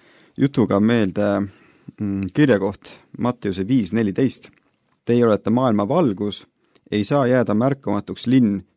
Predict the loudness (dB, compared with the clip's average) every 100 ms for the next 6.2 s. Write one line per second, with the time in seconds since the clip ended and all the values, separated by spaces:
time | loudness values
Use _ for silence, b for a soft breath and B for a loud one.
0 | -8 -8 -4 -4 0 0 -2 -4 -8 -12
1 | -18 _ b b b -12 -4 0 2 0
2 | -2 -6 _ _ _ -8 -8 -6 -6 -4
3 | -4 -2 0 0 0 -4 -2 -2 -4 -10
4 | -10 -8 -10 -12 -14 -8 -4 -4 0 2
5 | 2 0 -4 -2 -2 -2 -2 0 0 0
6 | -2 -4